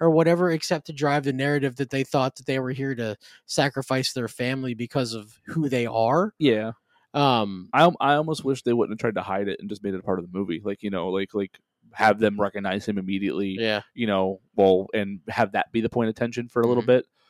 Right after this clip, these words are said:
Speaker 2: instead of it, like, being this, "Yeah, it was him." And
Speaker 1: Yeah,
Speaker 2: then
Speaker 1: it's
Speaker 2: it
Speaker 1: like
Speaker 2: not,
Speaker 1: a surprise
Speaker 2: it doesn't
Speaker 1: and it,
Speaker 2: matter.
Speaker 1: it doesn't equate to
Speaker 2: Yeah,
Speaker 1: anything.
Speaker 2: he's decapitated on the fucking
Speaker 1: He
Speaker 2: porch, dude. What does it matter?
Speaker 1: Yep.
Speaker 2: <laughs>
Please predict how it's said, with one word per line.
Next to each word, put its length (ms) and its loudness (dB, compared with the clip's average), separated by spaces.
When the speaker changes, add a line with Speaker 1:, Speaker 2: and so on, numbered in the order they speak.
Speaker 2:
instead 320 0
of 100 0
it, 140 0
like, 180 -4
being 200 -6
this, 320 -8
"Yeah, 260 0
it 80 2
was 220 2
him." 480 0
And 120 0
Speaker 1:
Yeah, 100 0
Speaker 2:
then 80 0
Speaker 1:
it's 80 -8
Speaker 2:
it 40 -10
Speaker 1:
like 80 -2
Speaker 2:
not, 120 -4
Speaker 1:
a 20 -12
surprise 480 2
Speaker 2:
it 20 0
doesn't 60 0
Speaker 1:
and 80 -2
it, 40 -6
Speaker 2:
matter. 260 2
Speaker 1:
it 60 -6
doesn't 260 0
equate 360 -2
to 80 -4
Speaker 2:
Yeah, 60 -2
Speaker 1:
anything. 420 -2
Speaker 2:
he's 140 0
decapitated 640 2
on 80 -2
the 80 -6
fucking 240 -8
Speaker 1:
He 80 -16
Speaker 2:
porch, 260 2
dude. 140 2
What 80 6
does 100 2
it 60 -6
matter? 240 -2
Speaker 1:
Yep. 120 2
Speaker 2:
<laughs> 100 2